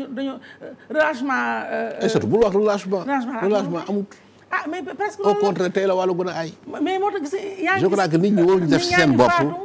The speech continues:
Speaker 1: nit
Speaker 2: ne
Speaker 1: ñaa
Speaker 2: dafa
Speaker 1: ngi
Speaker 2: am,
Speaker 1: grave.
Speaker 2: ne dafa am relâchement.
Speaker 1: Relâchement. Mais, mais, mais
Speaker 2: Au
Speaker 1: ci loolu
Speaker 2: contraire.
Speaker 1: jiitoo nag.
Speaker 2: Mais nag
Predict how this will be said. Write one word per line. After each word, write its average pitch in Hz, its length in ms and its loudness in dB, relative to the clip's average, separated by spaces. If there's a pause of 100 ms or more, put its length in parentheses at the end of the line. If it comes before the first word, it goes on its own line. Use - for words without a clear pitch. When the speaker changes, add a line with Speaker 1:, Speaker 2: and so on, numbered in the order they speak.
(120)
Speaker 1:
nit 294 60 0
Speaker 2:
ne 320 60 0
Speaker 1:
ñaa 302 180 2
Speaker 2:
dafa 320 220 2
Speaker 1:
ngi 359 80 0
Speaker 2:
am, 330 300 2
Speaker 1:
grave. 330 220 -2
Speaker 2:
ne - 40 -2
dafa 139 200 -2
am 113 180 0
relâchement. 92 500 2
Speaker 1:
Relâchement. 226 540 -6
Mais, 277 40 -2
mais, 269 180 -2
mais 285 120 0
Speaker 2:
Au - 80 6
Speaker 1:
ci - 60 0
loolu 156 140 6
Speaker 2:
contraire. 127 280 2
Speaker 1:
jiitoo 110 260 -2
nag. 104 140 -8
Speaker 2:
Mais 156 220 6
nag 180 160 2